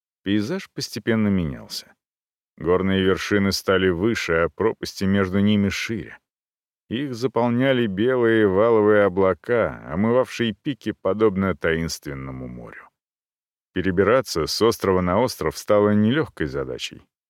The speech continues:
однако Тайдамин знала дорогу. Сильный свет,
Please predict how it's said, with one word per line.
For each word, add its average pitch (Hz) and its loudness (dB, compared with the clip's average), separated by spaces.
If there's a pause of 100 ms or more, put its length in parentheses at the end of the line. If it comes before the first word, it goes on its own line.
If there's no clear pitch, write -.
(160)
однако 139 -2
Тайдамин 117 0
знала 82 -4
дорогу. 117 -14 (760)
Сильный 101 0
свет, 92 -4